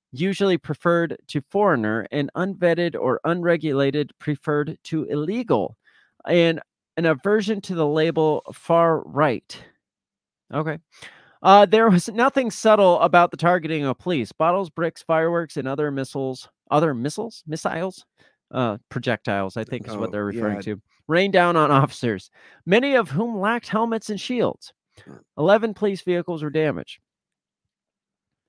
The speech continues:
Speaker 1: Journalists, too, were unwelcome, and pho-, photographers had to conceal cameras.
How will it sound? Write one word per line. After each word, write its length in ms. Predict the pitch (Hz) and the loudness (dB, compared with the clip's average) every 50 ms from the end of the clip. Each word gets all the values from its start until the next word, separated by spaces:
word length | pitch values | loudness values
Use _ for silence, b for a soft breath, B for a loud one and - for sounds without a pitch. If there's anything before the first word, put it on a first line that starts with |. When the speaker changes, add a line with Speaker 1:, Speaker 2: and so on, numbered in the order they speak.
| _ - | _ -2
Speaker 1:
Journalists, 480 | - 208 254 277 277 277 262 220 - - | 0 2 2 4 4 4 4 2 0 -2
too, 160 | - 262 269 254 | -4 -2 0 2
were 160 | 233 214 196 | 4 4 6
unwelcome, 760 | 180 202 208 214 202 208 202 202 196 - 202 196 190 185 185 147 | 4 4 4 2 4 4 4 4 4 4 2 2 2 2 -2 -4
and 280 | - - 175 160 135 - - | -6 -4 -4 -4 -4 -2 -2
pho-, 200 | 208 196 160 - - | 0 0 0 -2 -6
photographers 680 | _ - 185 - 196 208 208 202 202 190 - 190 175 151 | _ -8 0 2 4 4 4 4 0 0 -2 -2 -2 0
had 180 | 156 165 160 147 | 0 0 0 -2
to 60 | 160 | -6
conceal 400 | - 156 139 - - 160 151 143 | -10 -12 -12 -8 -4 -4 -4 -4
cameras. 600 | - - 180 180 160 120 95 69 - - - _ | -4 -4 -2 -2 -2 -2 -4 -6 -8 -12 -18 _